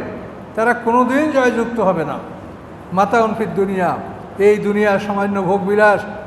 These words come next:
সুম্মা ইলাইনা মারজিউহুম, অতঃপর আমার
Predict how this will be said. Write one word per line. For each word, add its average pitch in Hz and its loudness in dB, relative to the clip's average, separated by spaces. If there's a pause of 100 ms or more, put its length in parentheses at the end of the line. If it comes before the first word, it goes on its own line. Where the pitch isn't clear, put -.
(160)
সুম্মা 254 -2
ইলাইনা 233 2
মারজিউহুম, 208 2 (380)
অতঃপর 202 2 (320)
আমার 233 4